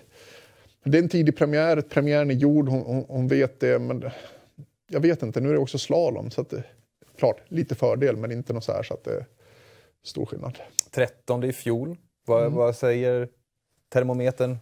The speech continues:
Speaker 2: för Sara Hector?
Speaker 1: Ja, jag vet inte. Tretton är bra för henne. Eh, topp femton har igen kanske. Jag
Speaker 2: Mm.
Speaker 1: vet inte. Jag har inte sett tidsrapport i slalom från henne så riktigt. Så jag messade lite på Instagram med henne och sa att, "Ah, jag har inte kört så mycket slalom i år." Så att hon lät väl inte så självsäker som hon lät inför sölden då.
Speaker 2: Mm.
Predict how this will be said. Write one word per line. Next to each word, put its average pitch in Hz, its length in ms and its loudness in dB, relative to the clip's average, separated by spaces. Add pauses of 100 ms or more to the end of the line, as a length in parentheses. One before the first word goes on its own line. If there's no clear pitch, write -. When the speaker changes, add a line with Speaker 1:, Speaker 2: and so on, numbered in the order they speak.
Speaker 2:
för 120 240 2
Sara 117 160 2
Hector? 123 200 0
Speaker 1:
Ja, 220 60 0
jag 233 60 -2
vet 320 240 0
inte. 139 320 -4
Tretton 196 320 -2
är 226 40 0
bra 226 200 2
för 220 120 -2
henne. 127 300 -4 (280)
Eh, 127 380 -8 (1080)
topp 170 140 -6
femton 190 340 -6
har 196 120 -4
igen 196 260 -4
kanske. 202 220 -4
Jag 214 80 -4
Speaker 2:
Mm. 190 120 -2
Speaker 1:
vet 240 100 2
inte. 240 140 0
Jag 139 60 0
har 151 40 0
inte 170 160 -2
sett - 240 -2
tidsrapport 180 480 -2
i 147 40 -6
slalom 180 280 -2
från 131 220 -4
henne 147 280 -2
så 110 220 -2
riktigt. 113 300 -6
Så 123 80 -4
jag 131 320 -2
messade 131 360 -2
lite 127 220 -4
på 127 120 -4
Instagram 131 340 -2
med 113 80 -4
henne 117 120 -4
och 113 60 -6
sa 127 260 -4
att, - 160 -14 (320)
"Ah, - 140 -16
jag 135 80 -2
har 131 40 0
inte 127 160 -2
kört 139 240 -2
så - 100 -4
mycket 120 280 -6
slalom 123 400 -2
i 101 40 -8
år." 101 140 -6
Så - 100 -6
att - 180 -12 (380)
hon - 220 -4
lät 131 200 2
väl 135 80 0
inte 139 220 -2
så 147 160 2
självsäker 120 520 0
som 123 160 -10
hon 113 160 -6
lät 117 240 2
inför 113 400 0
sölden - 400 -4
då. 95 60 -8
Speaker 2:
Mm. 98 200 -8